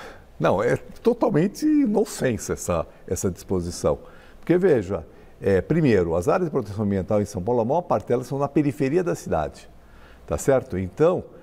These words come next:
né, ela vai, na verdade, você vai produzir habitação em áreas que deveriam ser protegidas, longe da cidade, que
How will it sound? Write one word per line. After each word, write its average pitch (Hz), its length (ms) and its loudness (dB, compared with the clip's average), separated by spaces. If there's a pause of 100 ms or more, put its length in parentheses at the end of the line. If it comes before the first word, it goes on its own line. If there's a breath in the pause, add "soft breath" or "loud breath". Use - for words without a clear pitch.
(140 loud breath)
né, 110 260 2
ela 110 260 4
vai, 147 420 0
na 110 120 -4
verdade, 107 340 0
você 151 200 -4
vai 117 160 2
produzir 156 840 -2
habitação 120 840 0 (240 loud breath)
em 120 180 4
áreas 165 240 2
que - 80 -6
deveriam 131 420 0
ser 131 160 -4
protegidas, 117 960 -2 (260 loud breath)
longe 185 520 2
da 131 120 -2
cidade, 107 540 -2
que - 240 -2